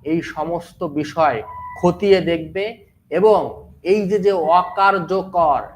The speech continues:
এবং অথর্ব ডক্টর ইউনূসের যে সরকার রয়েছে, সেই সরকারকে উচিত শিক্ষা দিয়ে অন্তত আমরা বিশ্বাস করি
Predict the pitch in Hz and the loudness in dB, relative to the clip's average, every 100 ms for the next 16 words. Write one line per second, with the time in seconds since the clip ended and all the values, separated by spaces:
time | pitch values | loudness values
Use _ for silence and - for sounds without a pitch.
0 | - 139 147 135 226 226 - 190 190 185 | -10 -6 -6 0 0 0 -2 -2 -2 -4
1 | 190 165 156 - 170 165 160 165 175 175 | -4 -2 -4 -6 -6 -4 -4 -4 -6 -8
2 | 185 180 156 156 - - 156 - 180 180 | -6 -8 -6 -10 -8 -6 -6 -2 0 0
3 | 156 147 143 - 110 _ _ _ _ _ | -2 -6 -8 -10 -16 _ _ _ _ _
4 | - 165 170 165 156 - _ _ - - | -12 -6 -2 -2 -4 -12 _ _ -18 -4
5 | 165 180 180 185 185 180 185 190 202 - | 4 4 4 0 0 0 -4 -4 -4 -10
6 | - _ - 175 180 214 190 - - 196 | -20 _ -8 -8 -4 -6 -6 -10 -8 -8
7 | - 185 175 170 165 147 107 - _ - | -6 -2 0 0 -2 -2 -4 -12 _ -10
8 | 143 156 160 147 156 151 160 - 196 190 | -6 -4 -2 -2 -4 -4 -6 -6 0 0
9 | 190 - 175 160 113 | 0 -8 -6 -6 -8